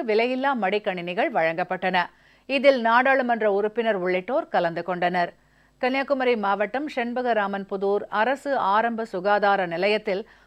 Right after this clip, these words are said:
முத்துலட்சுமி ரெட்டி மகப்பேறு நிதி உதவி திட்டத்தின் கீழ் எழுபத்தி ஒரு பெண்களுக்கு தலா பன்னிரண்டாயிரம் ரூபாய் நிதி உதவி வழங்கப்பட்டது. இந்நிகழ்ச்சியில் சட்டமன்ற உறுப்பினர் உள்ளிட்டோர் கலந்து கொண்டனர்.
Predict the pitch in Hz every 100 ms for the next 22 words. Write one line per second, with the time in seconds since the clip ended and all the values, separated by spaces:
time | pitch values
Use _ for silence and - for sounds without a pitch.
0 | - 262 277 392 339 320 254 240 196 185
1 | 202 233 190 196 247 254 254 240 202 185
2 | 226 214 202 190 190 180 214 220 190 180
3 | 180 277 - _ - 240 320 381 339 269
4 | 226 214 202 214 220 214 320 277 196 190
5 | - 220 277 277 226 208 196 180 180 196
6 | 202 180 190 220 202 196 277 226 170 165
7 | 175 190 202 196 190 - _ _ _ 254
8 | 262 285 339 311 311 349 220 220 240 226
9 | 220 190 202 220 214 196 180 180 180 285
10 | 330 190 165 165 180 190 208 208 196